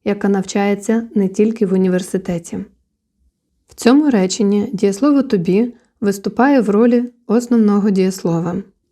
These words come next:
Тобто має переклад "бути, існувати". Вона дослівно є студентка, вона являється студенткою.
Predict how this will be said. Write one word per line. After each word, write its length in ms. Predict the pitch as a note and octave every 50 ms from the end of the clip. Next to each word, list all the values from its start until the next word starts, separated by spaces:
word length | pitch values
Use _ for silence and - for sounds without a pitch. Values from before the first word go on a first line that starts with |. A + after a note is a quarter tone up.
| _ _ _ _ _ _ _ _ _ _ _ _ _
Тобто 340 | - G3+ F#3+ - - - G#3+
має 240 | G#3 G#3+ A3 A#3+ C4
переклад 680 | A#3+ - B3+ A#3 A#3 G#3 F3+ F#3 - F3+ F3 - _ _ _
"бути, 440 | - F3+ F3+ F#3+ A3+ C4 - - G#3+
існувати". 840 | A3 - - G#3 G#3 G#3 A3+ A3 G#3 G#3 F#3+ F3+ E3+ - F#3 A3+ A3+ - _ G#3
Вона 360 | G3 G3 F#3+ G3 G#3+ A#3+ B3+
дослівно 560 | G#3+ G#3 G#3 G#3 - A3+ G#3+ G#3+ G#3+ G#3 G3+
є 300 | G3 F#3+ - G3+ G3 G#3
студентка, 680 | G3+ - - G3+ F#3 F#3+ F#3 F3 E3+ F3+ - - F#3 F3+
вона 280 | G3 G3 G3 G#3 A3 A3 - _ _ _
являється 640 | - A3+ G3+ F#3+ G3 F#3 F#3 F#3 G3 G#3 G#3 G#3 G3+
студенткою. 800 | F#3 - - G3+ F#3 F#3+ F3+ F3 F3 F3+ - F3+ F3+ F#3 F3+